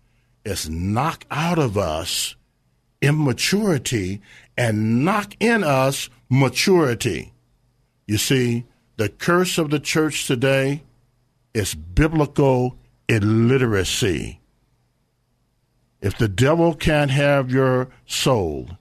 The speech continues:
he's going for the neutralization and the sterilization of your life so you won't grow.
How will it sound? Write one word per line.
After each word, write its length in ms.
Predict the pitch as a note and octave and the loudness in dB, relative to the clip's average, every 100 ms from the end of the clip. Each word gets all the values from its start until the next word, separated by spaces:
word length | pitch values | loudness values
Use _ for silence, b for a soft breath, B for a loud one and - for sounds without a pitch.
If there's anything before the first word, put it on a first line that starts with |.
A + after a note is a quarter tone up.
| _ _ _ _ _ _ | _ _ _ _ _ _
he's 260 | G#2+ F#2 | -2 -2
going 460 | - B2+ B2 B2+ B2 | -2 0 2 2 -2
for 260 | - C3 A2 | 0 0 0
the 100 | F#2+ | 0
neutralization 1080 | G2+ C#3+ - F#3+ E3+ B2 A2 G2+ - G#2 F#2 | 2 0 2 0 0 0 -2 -2 -2 -2 -2
and 100 | D#2+ | -4
the 40 | |
sterilization 960 | - B2 B2+ C#3 C3+ G#2+ F#2+ - F#2+ F#2+ | -4 0 0 2 0 0 -2 -2 -4 -2
of 180 | F#2+ F2 | -2 -2
your 160 | G2 | -2
life 760 | G2 A#2 A2 E2 D#2 - - - | 0 0 0 -2 -6 -16 -20 -10
so 640 | - - C#3+ B2 A#2 A#2+ - - | -4 0 2 2 2 -2 -6 -2
you 460 | B2 A#2 A2+ A2+ - | 2 2 2 -2 -4
won't 640 | F#2+ A2+ A2+ A2 - G2+ | 0 2 2 -2 -8 -4
grow. 560 | G#2+ A#2 F#2 C2 C2 | 0 2 2 -2 -6